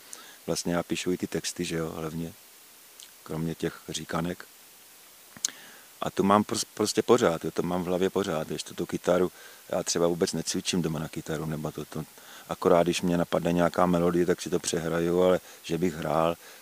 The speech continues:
tady třeba na boudě, si zabrnkám, nebo takhle, jo, nebo ale že bych, to, to, to, když mě, to jsem třeba cvičíval dřív,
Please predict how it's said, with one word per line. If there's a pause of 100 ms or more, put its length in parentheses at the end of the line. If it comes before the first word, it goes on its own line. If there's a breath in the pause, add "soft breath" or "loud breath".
tady
třeba
na
boudě,
si
zabrnkám,
nebo
takhle,
jo,
nebo
ale
že
bych, (760 loud breath)
to,
to,
to,
když
mě, (540)
to
jsem
třeba
cvičíval
dřív,